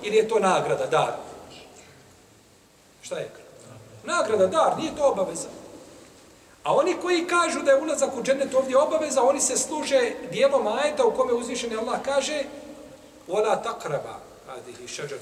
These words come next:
„Nemojte se približavati ovome džennetu”, pa ima, ovome drvetu, pa ima zabrana. A je li zabrana dar ili je obaveza?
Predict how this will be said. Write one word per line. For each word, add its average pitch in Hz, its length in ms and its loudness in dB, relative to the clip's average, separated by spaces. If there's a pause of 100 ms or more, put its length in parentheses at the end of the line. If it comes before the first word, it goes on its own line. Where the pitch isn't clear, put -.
(100)
„Nemojte 180 300 -12
se 214 160 -8
približavati 220 560 -4
ovome 202 200 -10
džennetu”, 160 360 -10
pa 156 80 -10
ima, 190 220 -8 (220)
ovome 160 400 -2
drvetu, 196 380 -4
pa 151 80 -6
ima 202 200 2
zabrana. - 540 2 (920)
A 147 40 -2
je 180 100 0
li 190 80 0
zabrana 254 460 4
dar 277 300 4
ili 233 100 -2
je 226 80 4
obaveza? 156 460 2